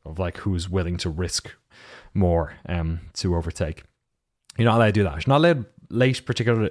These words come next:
or, or sorry, block particularly late either. If somebody goes for a gap and then the gap seems to be there and then you decide to block last minute, generally that's gonna, you know, in, be involved in a crash. Um, so it's not the type of thing they want you doing either.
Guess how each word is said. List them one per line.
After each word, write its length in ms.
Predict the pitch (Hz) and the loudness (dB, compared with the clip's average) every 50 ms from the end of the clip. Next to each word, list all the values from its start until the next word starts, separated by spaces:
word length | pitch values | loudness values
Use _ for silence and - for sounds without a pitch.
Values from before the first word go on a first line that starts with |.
| - | -2
or, 240 | - 104 101 - - - | -2 -2 -2 -2 -4 -6
or 80 | 117 110 | -2 0
sorry, 160 | - 117 101 | 2 2 2
block 420 | 90 - 110 110 107 - - - | 0 0 2 2 2 0 -2 -6
particularly 520 | - 110 - - 104 - 117 104 101 98 92 | -8 -4 -4 -4 0 2 2 2 4 4 2
late 400 | 90 92 107 104 98 87 - - | 2 4 4 2 2 0 -2 -2
either. 380 | 80 101 98 87 - - - - - - - - - | -2 -2 -2 -2 -4 -8 -10 -14 -16 -18 -18 -16 -2
If 60 | - | 0
somebody 220 | - 151 165 156 | 2 4 4 4
goes 320 | 135 107 131 120 127 131 - | 4 4 4 6 6 4 4
for 140 | - 135 127 | 4 2 2
a 40 | 107 | 4
gap 360 | 104 107 113 117 - - - - | 4 4 4 2 0 -4 -8 -4
and 100 | 113 107 | 0 2
then 80 | 107 104 | 2 2
the 60 | 104 | 4
gap 220 | 92 113 110 - | 4 2 2 2
seems 240 | - - 120 110 - - | 0 0 0 0 0 0
to 60 | 113 | 0
be 120 | 95 101 | 0 2
there 220 | 90 104 107 110 113 | 2 4 4 4 2
and 220 | - 104 92 82 | 2 0 -2 0
then 200 | 80 101 107 120 | 0 2 2 4
you 80 | 135 135 | 4 4
decide 280 | 139 127 139 139 131 | 4 4 4 2 2
to 60 | 123 | 2
block 240 | 98 117 120 123 - | 2 2 2 2 2
last 300 | 107 104 107 110 - - | 2 2 2 2 2 2
minute, 320 | 107 104 110 135 139 - - - - - - - _ - | 0 2 2 2 2 0 -4 -10 -20 -20 -20 -20 _ 0
generally 260 | - 123 123 123 123 | 2 4 4 6 4
that's 140 | 120 113 - | 4 2 2
gonna, 340 | - 113 107 104 98 98 87 - - _ _ - | 2 2 4 4 2 2 0 -4 -10 _ _ -6
you 160 | 90 95 95 | -4 -2 0
know, 240 | 98 92 87 85 85 90 - - - _ _ _ _ _ _ | 2 2 0 0 -2 -6 -14 -20 -20 _ _ _ _ _ _
in, 260 | - 95 98 92 82 - - - - - | -6 -4 -2 -2 -4 -4 -8 -14 -14 -8
be 140 | - 107 101 | -4 -2 -2
involved 320 | 92 92 104 95 95 92 | 0 0 0 0 0 0
in 80 | 95 82 | -2 -4
a 40 | |
crash. 440 | - - - 156 151 139 - - - - - - - - _ _ - | -2 0 2 4 4 2 0 -2 -6 -10 -16 -20 -20 -20 _ _ -2
Um, 180 | 101 95 92 90 | 0 2 2 2
so 120 | - 110 | 2 0
it's 140 | 98 - - | 0 2 2
not 140 | 113 101 - | 0 0 0
the 60 | 92 | 0
type 180 | - - 95 85 | -2 -2 -2 -2
of 60 | 87 | -2
thing 180 | - 107 92 90 | -2 -2 0 0
they 60 | 90 | 0
want 240 | 87 85 82 - - | 0 0 -2 -4 -6
you 60 | - | -4
doing 220 | 92 87 80 80 | -4 -4 -4 -4
either. 260 | 78 73 67 69 - | -6 -6 -8 -10 -12